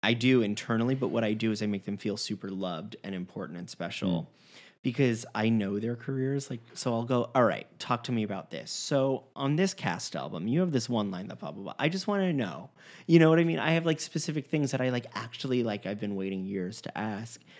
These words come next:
Speaker 2: Right.
Speaker 1: And so it, it's, it's funny because they're like, "Oh, you're not, like,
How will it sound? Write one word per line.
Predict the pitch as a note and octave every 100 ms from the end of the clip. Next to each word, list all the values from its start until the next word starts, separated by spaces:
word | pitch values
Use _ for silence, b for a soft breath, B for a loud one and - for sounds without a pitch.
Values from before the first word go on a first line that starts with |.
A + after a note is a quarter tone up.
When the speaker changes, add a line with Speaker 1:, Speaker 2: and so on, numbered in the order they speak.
| B B
Speaker 2:
Right. | - F#3 F3 C#3
Speaker 1:
And | C#3
so | - C#3+
it, | C#3
it's, | - - -
it's | - C3+ -
funny | D#3+ D#3+
because | C3+ C#3+ B2+
they're | C#3
like, | C3 -
"Oh, | D#3
you're | C#3+ D3+
not, | D3+ D#3 D#3 -
like, | C#3 A2+ A2+ -